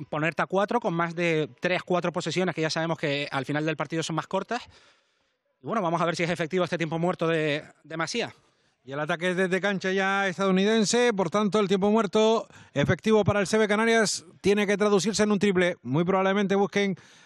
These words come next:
Speaker 2: a Musa Sania, dentro Brenovic haciéndose fuerza en el rebote. Ahí está el balón ya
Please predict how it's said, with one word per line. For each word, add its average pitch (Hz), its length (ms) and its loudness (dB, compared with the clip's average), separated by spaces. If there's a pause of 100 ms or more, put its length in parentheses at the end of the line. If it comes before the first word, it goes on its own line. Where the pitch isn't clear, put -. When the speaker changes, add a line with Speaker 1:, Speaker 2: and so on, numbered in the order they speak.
Speaker 2:
a 131 140 -4
Musa 185 260 2
Sania, 208 560 2 (280)
dentro 165 440 0
Brenovic 196 440 4
haciéndose 190 420 2
fuerza 190 180 0
en 196 80 2
el 190 100 4
rebote. 185 460 2 (440)
Ahí 156 200 2
está 190 340 4
el 180 60 2
balón 196 300 2
ya 190 340 2